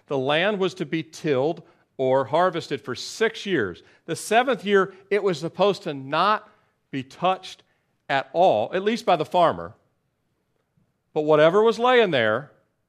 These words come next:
the beast of the field could have it, the poor of the land could have it. Even God cares about animals. Isn't that interesting? He does.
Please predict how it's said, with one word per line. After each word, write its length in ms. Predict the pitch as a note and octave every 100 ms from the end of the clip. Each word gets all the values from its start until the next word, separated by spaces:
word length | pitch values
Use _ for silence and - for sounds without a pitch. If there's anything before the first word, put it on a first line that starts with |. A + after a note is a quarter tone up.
| _ _ _ -
the 80 |
beast 320 | A2+ A#2+ B2 -
of 60 |
the 80 | A#2+
field 300 | - F3 G3+
could 100 | G#3
have 280 | F#3 G3 G#3
it, 160 | G#3+ - _ _ _ _ _
the 120 | E3
poor 400 | - - F#3+ F#3
of 100 | F3
the 80 | D#3+
land 340 | D#3 D3+ C3+
could 120 | B2+ G#2
have 320 | G2+ E2+ D2
it. 100 | - _ _ _ _ _ _ _ _ _ _ _ _ _ _ -
Even 120 | D#4+
God 280 | C3+ C3+ C3+
cares 180 | C3+ G#2
about 160 | G#2
animals. 320 | G#2 G2+ D#2+
Isn't 140 | F#2+ F3
that 100 | D3
interesting? 500 | C#3 D3+ D3+ E3+ E3 _ _ _ _ _ _ _ _ _ _ _ _ _ _ _ _ _ _ _ _ _ _ _ -
He 60 |
does. 540 | F3+ C#4 F#2+ F#2+ -